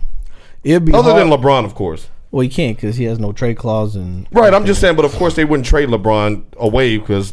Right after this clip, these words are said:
Speaker 2: I mean,
Speaker 1: I'd,
Speaker 2: that would defeat
Speaker 1: I'd
Speaker 2: the
Speaker 1: probably
Speaker 2: purpose.
Speaker 1: get him, uh, first round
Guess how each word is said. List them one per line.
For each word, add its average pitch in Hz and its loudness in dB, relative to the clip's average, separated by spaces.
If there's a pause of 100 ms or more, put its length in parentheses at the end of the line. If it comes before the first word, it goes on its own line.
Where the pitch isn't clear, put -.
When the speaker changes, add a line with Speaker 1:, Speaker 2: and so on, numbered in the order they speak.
(180)
Speaker 2:
I - -4
mean, 117 -4
Speaker 1:
I'd, 143 2
Speaker 2:
that 110 2
would 110 0
defeat 147 0
Speaker 1:
I'd 143 0
Speaker 2:
the 117 -4
Speaker 1:
probably 143 2
Speaker 2:
purpose. 135 -4
Speaker 1:
get 139 2
him, 123 0 (720)
uh, 104 -4
first 156 0
round 139 0